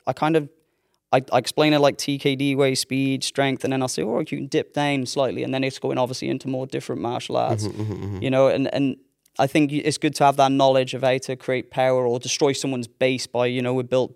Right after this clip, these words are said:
Speaker 1: for a head-on attack. If we go down diagonal, up with diagonal, your body's not built for it. So it's kind of a way of doing things which other martial arts will give you as well. So it's like a puzzle piece. You know, you've got a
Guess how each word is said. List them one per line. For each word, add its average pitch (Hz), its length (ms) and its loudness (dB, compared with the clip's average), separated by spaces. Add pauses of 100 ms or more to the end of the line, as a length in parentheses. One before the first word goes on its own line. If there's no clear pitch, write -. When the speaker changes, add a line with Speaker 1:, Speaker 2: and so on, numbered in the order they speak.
(220)
Speaker 1:
for 127 160 2
a 127 40 -4 (100)
head-on 131 280 0
attack. 123 400 -4
If 123 100 -14
we 123 60 -10
go 127 80 -8
down 127 360 -4
diagonal, 127 520 -2
up - 200 0
with 135 100 -10
diagonal, 123 560 -2 (260)
your 127 80 -12
body's 127 260 4
not 123 180 0
built 139 200 2
for - 140 -6
it. - 100 -8
So 143 140 0
it's 131 100 -2
kind 139 260 0
of 135 240 0 (540)
a 143 60 8
way 143 360 4
of 131 140 2
doing 135 340 0
things 120 600 -8 (500)
which 135 180 -2
other 131 180 2
martial 131 380 0
arts - 200 -4
will 131 80 -4
give 127 240 -6
you 123 200 -6
as 120 120 -10
well. 131 240 -2
So 135 360 -6 (360)
it's - 140 -6
like 185 100 4
a 165 60 0
puzzle 147 300 2
piece. - 580 -2
You 147 100 -2
know, 139 80 0
you've 135 220 0
got 135 300 4
a 120 40 -6